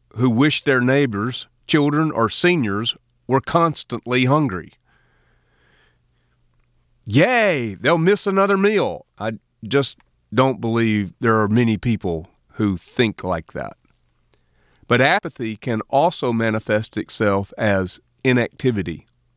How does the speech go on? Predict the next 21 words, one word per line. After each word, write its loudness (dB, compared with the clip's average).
a 0
lack 0
of -8
attention -2
to 2
or 2
a -2
choice 0
to -2
ignore 0
and 0
not 2
participate -2
in 2
the 0
problem. 0
This 2
would 0
be 4
the -2
sin 0